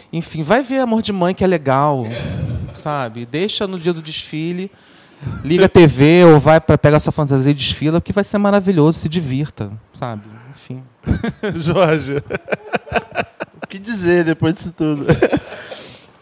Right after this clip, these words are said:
Speaker 3: Mas o, o sentimento que eu tenho é, é, hoje é de, de mais tranquilidade. Eu tive muita apreensão no começo do processo.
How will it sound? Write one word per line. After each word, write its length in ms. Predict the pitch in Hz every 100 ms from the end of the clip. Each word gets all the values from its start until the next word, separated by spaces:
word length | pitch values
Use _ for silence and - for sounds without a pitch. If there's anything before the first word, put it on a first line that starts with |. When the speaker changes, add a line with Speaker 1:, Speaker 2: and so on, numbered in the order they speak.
| _ -
Speaker 3:
Mas 360 | 123 120 131 131
o, 560 | 139 135 113 117 113
o 60 | 113
sentimento 580 | - 165 - 160 156 -
que 60 |
eu 80 | 143
tenho 360 | - 151 165 147
é, 260 | 117 117 -
é, 440 | 117 107 98 - -
hoje 420 | 135 170 185 180
é 100 | 165
de, 140 | 151
de 200 | 151 123
mais 240 | 139 147 156
tranquilidade. 840 | - 151 165 151 123 101 98 98 95
Eu 140 | 110
tive 360 | 117 - 139 143
muita 340 | 139 175 196
apreensão 640 | 156 - 117 107 - 147 147
no 80 |
começo 540 | 156 208 156 143 170 -
do 60 |
processo. 640 | 147 120 113 - 90 -